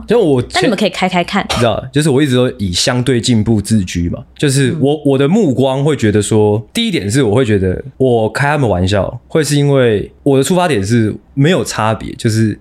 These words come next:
Speaker 1: 我只是把他们，就是，就是你知道吗？就是我开一个同性恋玩笑，跟我开任何人玩笑是没有差别的，
Speaker 2: 嗯。
Speaker 1: 所以我才会开玩笑。我的出发点是这样。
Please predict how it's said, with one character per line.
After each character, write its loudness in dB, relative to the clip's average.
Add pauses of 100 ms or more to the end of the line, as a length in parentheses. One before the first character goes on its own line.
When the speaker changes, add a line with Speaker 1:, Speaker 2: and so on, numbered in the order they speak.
(140)
Speaker 1:
我 0
只 -2
是 2 (260)
把 -2
他 0
们， 0 (160)
就 0
是， 2
就 2
是 4
你 2
知 2
道 0
吗？ 0
就 0
是 0 (300)
我 0
开 0
一 2
个 2
同 0
性 2
恋 2
玩 2
笑， 2
跟 0
我 2
开 -2
任 0
何 2
人 2
玩 2
笑 2
是 0
没 4
有 0
差 -4
别 -4
的， -14 (100)
Speaker 2:
嗯。 -4
Speaker 1:
所 0
以 2
我 0
才 -2
会 2
开 0
玩 0
笑。 0
我 4
的 2
出 0
发 0
点 -6
是 -4
这 -6
样。 -6